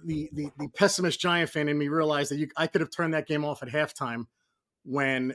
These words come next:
um, we called a running play instead of a pass, um, and the clock ran out. Um, look,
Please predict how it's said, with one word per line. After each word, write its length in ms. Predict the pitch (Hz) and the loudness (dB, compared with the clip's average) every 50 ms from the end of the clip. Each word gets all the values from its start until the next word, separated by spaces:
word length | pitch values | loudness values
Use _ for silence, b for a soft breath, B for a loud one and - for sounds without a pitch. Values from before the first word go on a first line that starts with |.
| - - | -6 -4
um, 460 | 135 135 131 127 127 123 127 127 127 | -4 -2 -2 -2 -2 -2 -4 -6 -6
we 140 | 135 139 135 | -4 -6 -4
called 280 | 131 - - 156 143 139 | -4 -2 -2 0 0 0
a 60 | 135 | 0
running 300 | 135 143 143 135 127 120 | 2 2 2 0 -2 -2
play 340 | - 131 120 117 117 113 - _ | -4 -4 -4 -4 -4 -6 -8 _
instead 300 | - 127 120 - - 139 | -8 -8 -8 -6 -4 -4
of 60 | 123 120 | -4 -4
a 40 | |
pass, 460 | 117 - 110 92 - - - - - - _ _ _ _ _ _ _ _ _ - | -4 -6 -8 -8 -6 -4 -4 -4 -6 -6 _ _ _ _ _ _ _ _ _ -4
um, 380 | 120 117 117 117 117 123 127 - | -2 0 0 0 0 -2 -4 -4
and 220 | 131 123 120 117 | -4 -2 -2 -2
the 40 | 110 - | -4 -4
clock 320 | - 139 131 139 - - | -2 -2 -2 -2 -2 -4
ran 180 | 123 113 110 101 | -4 -4 -4 -4
out. 160 | 92 90 - - _ _ _ _ - | -6 -8 -12 -16 _ _ _ _ -4
Um, 500 | 131 131 123 123 123 120 120 117 110 113 - - - | -2 0 0 2 0 0 -2 -2 -4 -6 -12 -6 -2
look, 220 | 151 135 113 - | 0 0 0 -2